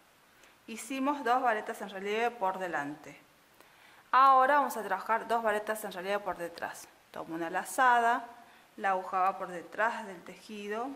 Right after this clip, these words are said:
abraza la vareta, saco la lazada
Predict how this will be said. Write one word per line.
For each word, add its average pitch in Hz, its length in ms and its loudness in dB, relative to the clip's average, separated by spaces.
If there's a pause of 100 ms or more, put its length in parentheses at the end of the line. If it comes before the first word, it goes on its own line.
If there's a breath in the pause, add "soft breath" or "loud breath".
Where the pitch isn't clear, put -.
(420)
abraza 214 600 -2
la 185 140 -2
vareta, 190 560 -2 (1200 soft breath)
saco 185 380 -2
la 208 140 2
lazada 240 480 0